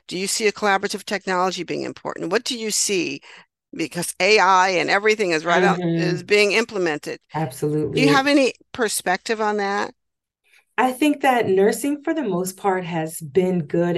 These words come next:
Speaker 2: at evolving and involving technology in some
Speaker 1: Mm.
Speaker 2: way, shape, or form, and, uh,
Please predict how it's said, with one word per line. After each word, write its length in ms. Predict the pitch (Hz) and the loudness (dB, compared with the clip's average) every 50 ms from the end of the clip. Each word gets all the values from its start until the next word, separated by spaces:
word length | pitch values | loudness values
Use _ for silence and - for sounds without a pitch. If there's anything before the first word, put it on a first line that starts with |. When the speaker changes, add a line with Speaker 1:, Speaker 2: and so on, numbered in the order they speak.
| - - | -4 -4
Speaker 2:
at 500 | 156 160 156 156 151 156 - - - - - _ - | -4 -6 -4 -6 -6 -8 -10 -12 -16 -20 -10 _ 2
evolving 840 | 190 185 165 151 165 156 160 165 170 170 180 180 185 185 180 - - _ _ _ - | 2 2 4 4 4 4 4 4 2 0 0 0 0 0 -2 -4 -8 _ _ _ -4
and 140 | 170 180 170 | -2 0 0
involving 760 | 165 165 147 131 - 151 147 156 156 156 175 180 180 185 | 0 0 -2 -2 -2 0 0 0 0 -2 -2 -4 -4 -6
technology 1000 | 185 - 190 185 190 - 190 185 185 185 190 190 190 202 196 196 190 190 190 - - - | -6 -6 -8 -8 -6 -4 -4 -4 -2 -2 -2 -2 0 2 4 4 4 2 0 -6 -14 -12
in 300 | 190 190 196 165 175 185 | -10 -6 -4 -4 -4 -4
some 180 | 175 180 185 - | -6 -10 -10 -6
Speaker 1:
Mm. 40 | |
Speaker 2:
way, 120 | 190 185 190 | -4 -4 -2
shape, 260 | 190 - 185 175 - | 0 0 -2 0 0
or 120 | 190 190 | -4 -4
form, 300 | - - 185 180 175 156 | -4 -4 -4 -4 -4 -4
and, 160 | 131 156 165 160 | -4 -4 -4 -4
uh, 120 | 151 - | -6 -8